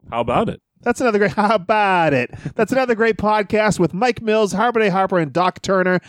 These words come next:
Speaker 2: They do two podcasts a week on Sundays and Thursdays. It's Smoky Mountain Wrestling. It's the old N W A Saturday Night six oh five show. Mike Mills dot podbean dot com. Big things happening over there on Booking the Territory. Really happy for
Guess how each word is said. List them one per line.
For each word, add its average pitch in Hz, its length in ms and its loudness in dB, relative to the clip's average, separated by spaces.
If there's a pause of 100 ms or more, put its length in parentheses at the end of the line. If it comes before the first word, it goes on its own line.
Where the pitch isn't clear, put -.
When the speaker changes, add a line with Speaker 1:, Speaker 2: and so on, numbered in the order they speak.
(140)
Speaker 2:
They 190 80 2
do 196 80 2
two 339 180 -2
podcasts 196 680 0
a 185 40 -2
week 214 180 -2
on 156 200 0
Sundays 185 580 0
and 160 280 -2
Thursdays. 214 560 0
It's 139 140 -14
Smoky 226 320 -2
Mountain 202 240 0
Wrestling. 175 400 -2 (240)
It's 160 160 -2
the 202 140 0
old 208 260 0
N 202 140 0
W 202 280 0
A 202 140 2
Saturday 196 380 0
Night 190 180 0
six - 300 -4
oh 190 140 2
five 175 440 0
show. 170 480 0 (380)
Mike 320 220 0
Mills 202 300 0
dot 170 240 -2
podbean 170 600 -2
dot 160 300 -2
com. 160 320 0
Big 330 240 -2
things 220 260 -4
happening 175 340 0
over 151 160 2
there 151 160 2
on 139 80 0
Booking 165 260 -4
the 139 80 2
Territory. 147 460 0
Really 170 200 2
happy 165 340 0
for 139 400 0